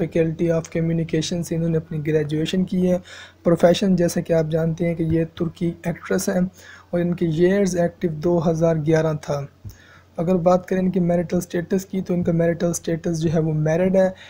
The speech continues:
इन्होंने एक famous singer और सॉन्ग राइटर Sinan Axel से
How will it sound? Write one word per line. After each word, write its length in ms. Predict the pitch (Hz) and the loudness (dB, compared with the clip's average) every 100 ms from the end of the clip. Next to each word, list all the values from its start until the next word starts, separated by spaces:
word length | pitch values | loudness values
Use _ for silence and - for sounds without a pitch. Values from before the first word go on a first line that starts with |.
| - 175 | -12 -2
इन्होंने 380 | 175 175 170 | 0 0 0
एक 80 | 170 | -2
famous 440 | - 175 180 190 185 | -4 -4 0 -2 -2
singer 360 | 170 170 170 | -4 -2 0
और 120 | 165 | 0
सॉन्ग 340 | 165 170 165 175 | 0 0 0 2
राइटर 400 | 165 160 165 165 - - | 0 0 0 0 -4 -20
Sinan 420 | - 180 180 185 190 | -8 -4 -2 -2 -4
Axel 380 | 170 - 196 190 | -10 -4 0 0
से 280 | 185 165 | 0 -2